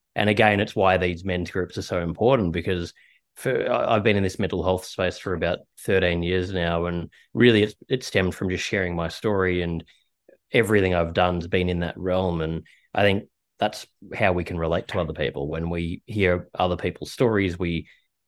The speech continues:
you know, we find that they've got similar, they're going through similar things that we're going through. It just helps us to,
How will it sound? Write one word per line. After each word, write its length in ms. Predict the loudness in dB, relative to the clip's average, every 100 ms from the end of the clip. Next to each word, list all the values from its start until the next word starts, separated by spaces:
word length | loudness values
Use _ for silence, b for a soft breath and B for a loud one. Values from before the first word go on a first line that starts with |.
| _
you 100 | -2
know, 140 | 0 0
we 180 | -2
find 420 | -2 0 2 2 0
that 160 | -2 -2 _
they've 260 | -2 0 0
got 160 | -4
similar, 460 | -4 -2 2 2 0
they're 180 | -2 -2
going 260 | 2 2 0
through 160 | -2
similar 300 | -4 -2 -2
things 240 | -2 -2 -2
that 100 | -2
we're 180 | 0 2
going 320 | 2 0 -4
through. 240 | -2 -2
It 80 | -2
just 180 | -6 -4
helps 280 | -4 -2 -4
us 160 | -4
to, 260 | -2 -2